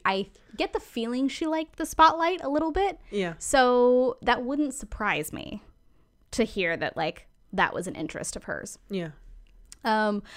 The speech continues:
Speaker 1: but she d-, obviously that didn't happen. She ended up just kind of doing,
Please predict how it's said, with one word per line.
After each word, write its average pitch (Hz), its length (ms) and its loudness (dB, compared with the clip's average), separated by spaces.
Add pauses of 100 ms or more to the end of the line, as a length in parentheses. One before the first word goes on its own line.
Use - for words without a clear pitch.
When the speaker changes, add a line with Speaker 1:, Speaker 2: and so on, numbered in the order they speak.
(160)
Speaker 1:
but 247 120 6
she 302 460 2 (140)
d-, 285 160 0
obviously 240 480 4
that 214 240 4
didn't 202 340 -4 (220)
happen. 180 640 -2
She 214 240 2
ended 202 200 2
up 196 120 4
just 196 180 -4
kind 196 180 0
of 180 260 -8
doing, 202 600 0